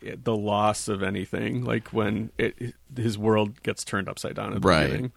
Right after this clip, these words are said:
Speaker 2: It's a little bit of that thing where we have to have other characters talk about what a nice guy he is
Speaker 1: Yeah.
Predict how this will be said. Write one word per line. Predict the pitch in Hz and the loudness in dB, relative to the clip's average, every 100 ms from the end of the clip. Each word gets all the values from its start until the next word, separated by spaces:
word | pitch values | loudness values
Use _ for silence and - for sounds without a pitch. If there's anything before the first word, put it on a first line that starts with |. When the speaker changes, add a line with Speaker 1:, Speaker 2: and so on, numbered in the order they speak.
| - - - - | -14 -16 -6 8
Speaker 2:
It's | 180 - | 10 10
a | 180 | 8
little | 185 208 202 | 10 10 8
bit | 175 160 | 8 8
of | 131 | 8
that | 127 - | 6 6
thing | 143 123 | 4 6
where | 110 104 | 6 6
we | 98 | 6
have | 151 87 87 | 4 2 4
to | 107 | 4
have | 90 92 | 6 6
other | 95 80 | 6 4
characters | 80 - 87 78 - 87 82 76 - - - _ _ | 2 2 4 4 2 -4 -2 -4 -6 -10 -12 _ _
talk | - - 73 - | -8 -4 -4 0
about | 98 104 104 | 2 4 4
what | 117 | 2
a | 120 | 2
nice | 120 127 - | 4 2 4
guy | 120 123 | 4 4
he | 123 123 | 4 4
is | 123 123 127 127 | 4 6 4 4
Speaker 1:
Yeah. | 139 | 8